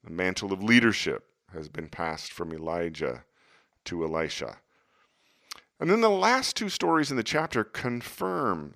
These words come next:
the miraculous powers of blessing. First, he heals the water in a corrupted spring, and then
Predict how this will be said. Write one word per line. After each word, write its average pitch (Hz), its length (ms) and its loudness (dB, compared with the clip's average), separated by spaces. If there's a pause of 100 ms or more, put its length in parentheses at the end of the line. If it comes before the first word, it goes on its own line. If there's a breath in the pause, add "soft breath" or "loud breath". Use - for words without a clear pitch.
the 92 80 -14
miraculous 85 560 -4
powers 82 420 -6
of 76 120 -10
blessing. 80 500 -2 (260)
First, - 260 -8
he 85 120 -8
heals 92 760 -2
the 85 100 -4
water 85 500 4 (600 loud breath)
in 82 200 -6
a 80 300 2
corrupted 82 540 -4
spring, 82 560 -4
and 90 200 -4
then 104 340 0